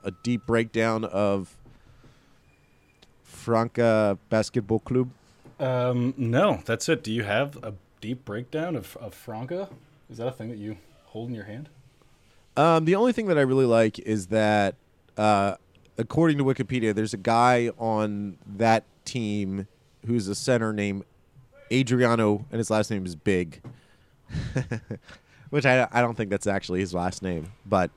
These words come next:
Speaker 2: Okay.
Speaker 1: they say his last name is just Big, which I appreciate.
Speaker 2: It,
Speaker 1: Um,
Speaker 2: it,
Speaker 1: no, that's
Speaker 2: it
Speaker 1: it.
Speaker 2: could
Speaker 1: We'll,
Speaker 2: be.
Speaker 1: uh, we'll, we'll keep pumping out pods. We got some exciting stuff coming down the pike.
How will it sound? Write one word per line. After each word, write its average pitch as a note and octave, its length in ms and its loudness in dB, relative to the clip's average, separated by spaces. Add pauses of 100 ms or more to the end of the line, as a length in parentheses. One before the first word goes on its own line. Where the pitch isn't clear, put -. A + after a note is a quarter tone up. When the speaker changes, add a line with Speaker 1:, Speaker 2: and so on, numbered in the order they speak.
(200)
Speaker 2:
Okay. A#2 280 -12
Speaker 1:
they A#2+ 100 2
say A#2 200 0
his A2 120 -2
last F#2+ 240 -2
name G2+ 160 -4
is F#2 80 -4
just - 300 -6 (100)
Big, D2+ 300 -6 (460)
which - 100 -8
I G4 80 -2
appreciate. - 460 -8 (160)
Speaker 2:
It, A#2+ 60 -2
Speaker 1:
Um, D3+ 260 6
Speaker 2:
it, - 40 -6
Speaker 1:
no, F#3 140 2
that's C#3+ 220 2
Speaker 2:
it B2+ 80 4
Speaker 1:
it. - 60 -4
Speaker 2:
could C3 160 -2
Speaker 1:
We'll, D3 120 6
Speaker 2:
be. D#3+ 60 6
Speaker 1:
uh, D#3 220 6 (520)
we'll, C#3 160 2 (160)
we'll D3 100 -4
keep D#3+ 220 -2
pumping D3+ 240 2
out C#3 140 0
pods. B2 280 4
We A2 40 0
got A#2+ 100 0
some C3 120 -6
exciting B2 360 0
stuff A#2 260 -2
coming A2+ 220 -8
down A2 120 -2
the F#2+ 60 -6
pike. - 580 -4